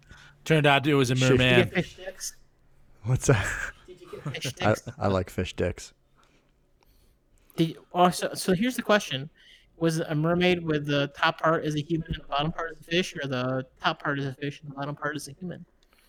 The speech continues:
Speaker 2: All I know is she let me stick it in her fish box.
Speaker 3: Mm. Did they? Did, did she have an aerator?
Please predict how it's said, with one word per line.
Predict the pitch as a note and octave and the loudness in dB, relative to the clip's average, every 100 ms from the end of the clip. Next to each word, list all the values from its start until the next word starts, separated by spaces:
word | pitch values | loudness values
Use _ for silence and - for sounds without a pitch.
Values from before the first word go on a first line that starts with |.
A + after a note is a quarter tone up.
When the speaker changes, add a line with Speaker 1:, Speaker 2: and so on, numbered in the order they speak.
| - - | -14 -4
Speaker 2:
All | G2 | 0
I | G2 | 0
know | F#2+ F#2+ | 0 -4
is | F#2 | -4
she | - D#2+ | -4 -2
let | D#2 D#2 | -2 -4
me | |
stick | E2+ - E2 - | -6 -6 -6 -4
it | |
in | E2+ | -4
her | D#2+ | -6
fish | - F2 - | -4 -6 -4
box. | - - C#2+ - - - - - - - - _ _ _ | -6 -4 -6 -12 -16 -18 -18 -20 -20 -20 -20 _ _ _
Speaker 3:
Mm. | E3 C#3 A#2 A#2 - _ _ _ _ _ _ _ _ _ _ _ _ _ _ | -6 -6 -8 -14 -20 _ _ _ _ _ _ _ _ _ _ _ _ _ _
Did | D3+ | 2
they? | D3 D3 | 4 2
Did, | - C#3+ C#3+ _ | 0 -12 -12 _
did | - C3+ _ | -16 -16 _
she | - D#3 | -6 -2
have | C#3+ | -2
an | C3 | -2
aerator? | C#3 C#3+ B2+ A#2+ | -2 -2 -2 -4